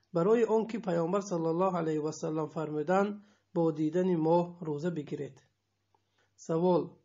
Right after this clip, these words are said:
آیا برای دیدن ماه رمضان استفادهٔ دوربین جایز است؟ بله، برای دیدن ماه رمضان استفادهٔ دوربین جایز است. سوال: آیا دیدن ماه نو مقدم است و یا حساب؟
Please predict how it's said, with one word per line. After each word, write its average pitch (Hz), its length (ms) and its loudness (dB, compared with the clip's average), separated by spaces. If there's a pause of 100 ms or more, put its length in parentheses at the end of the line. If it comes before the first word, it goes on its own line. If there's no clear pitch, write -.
(160)
آیا 233 280 6
برای 202 360 4
دیدن 202 440 0
ماه 180 360 2
رمضان 165 640 2
استفادهٔ 175 640 -4
دوربین 156 460 -2
جایز 170 320 -2
است؟ 196 260 0 (500)
بله، 156 520 0 (200)
برای 180 320 4
دیدن 160 420 -2
ماه 151 320 -2
رمضان 151 520 -2
استفادهٔ 147 720 -6
دوربین 147 640 -4 (300)
جایز 143 320 -4
است. - 340 -12 (380)
سوال: 160 560 0 (280)
آیا 240 260 6
دیدن 196 420 4 (600)
ماه 202 340 4
نو 185 600 2 (360)
مقدم 180 640 2
است 202 320 0
و 175 120 2
یا 175 160 4
حساب؟ 170 500 -2